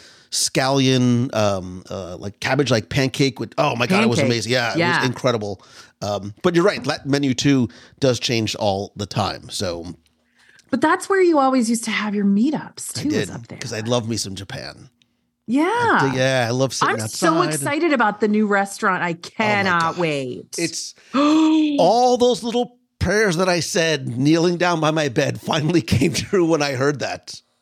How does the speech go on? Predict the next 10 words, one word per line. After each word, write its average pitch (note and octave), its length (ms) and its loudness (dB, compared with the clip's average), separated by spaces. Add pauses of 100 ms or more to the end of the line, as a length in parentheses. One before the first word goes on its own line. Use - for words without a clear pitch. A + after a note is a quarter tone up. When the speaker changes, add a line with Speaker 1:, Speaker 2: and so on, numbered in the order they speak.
(640)
Speaker 2:
Me, F#4 260 4
I F4+ 220 2 (220)
know. F4 100 -2
Speaker 1:
Yeah. D4+ 280 -6
Speaker 2:
I'm G4 200 2
so G4 220 0
jazzed. F4 380 0
And D4+ 140 0
that, D4+ 240 2 (140)
that D4 500 0